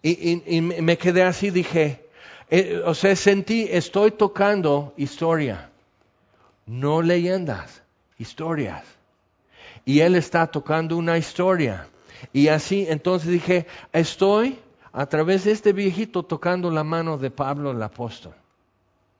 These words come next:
Un, así, toda una línea de hombres y mujeres predicando el evangelio,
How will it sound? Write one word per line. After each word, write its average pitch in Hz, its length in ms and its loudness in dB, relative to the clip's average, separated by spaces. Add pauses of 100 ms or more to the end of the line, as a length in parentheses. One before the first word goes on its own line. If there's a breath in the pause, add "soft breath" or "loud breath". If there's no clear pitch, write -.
(920 soft breath)
Un, 156 240 -4
así, 147 460 -2 (160)
toda 196 240 2
una 202 180 2
línea 190 640 2
de 139 200 0
hombres 180 420 0
y - 20 -2
mujeres 143 640 -2 (300 loud breath)
predicando 165 600 0
el 190 80 6
evangelio, 139 800 0